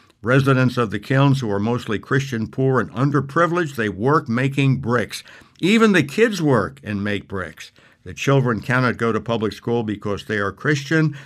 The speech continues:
and are exposed to abuse, and they cannot afford a private education. So Southwest Radio Church has funded and is funding Grace Charity School. We're so grateful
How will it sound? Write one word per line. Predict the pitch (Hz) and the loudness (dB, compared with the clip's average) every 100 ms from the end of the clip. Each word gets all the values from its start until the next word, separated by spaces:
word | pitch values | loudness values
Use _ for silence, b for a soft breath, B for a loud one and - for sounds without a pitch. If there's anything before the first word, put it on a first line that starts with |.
| B B | B B
and | 113 | -4
are | 113 104 | 0 -2
exposed | 98 - 123 120 117 - | -4 -4 -2 0 -2 -4
to | 113 | -6
abuse, | 98 107 123 107 98 | -4 -2 -2 -2 -6
and | |
they | 101 | -8
cannot | - 147 156 151 | -6 -2 0 0
afford | 143 139 131 117 | 0 -2 -2 -2
a | 98 | -4
private | - 110 101 101 | -2 -2 -2 -4
education. | 107 85 76 131 151 151 82 b b b b - | -6 -8 -6 -2 0 -2 -6 b b b b -18
So | 78 | -16
Southwest | - 107 101 104 90 | -6 -6 -4 -8 -6
Radio | 107 101 101 | -6 -4 -6
Church | - 104 98 - | -6 -6 -6 -8
has | 90 | -10
funded | - 139 156 156 160 156 | -6 -2 -2 -2 -4 -8
and | - 113 107 - | -8 -6 -6 -6
is | 127 135 135 | -2 -2 -4
funding | - 175 180 117 104 107 107 B B B | -6 -4 -2 -2 -2 -2 -4 B B B
Grace | - 107 113 117 - - | -8 -2 -2 -2 -8 -16
Charity | - - 113 110 107 107 107 - | -12 -4 -2 -2 -2 -4 -6 -10
School. | - - - 113 104 90 80 | -18 -16 -6 -2 -2 -4 -8
We're | 80 90 | -10 -12
so | - 123 117 | -6 -4 -4
grateful | 85 123 135 139 90 80 | 0 2 2 -2 -10 -10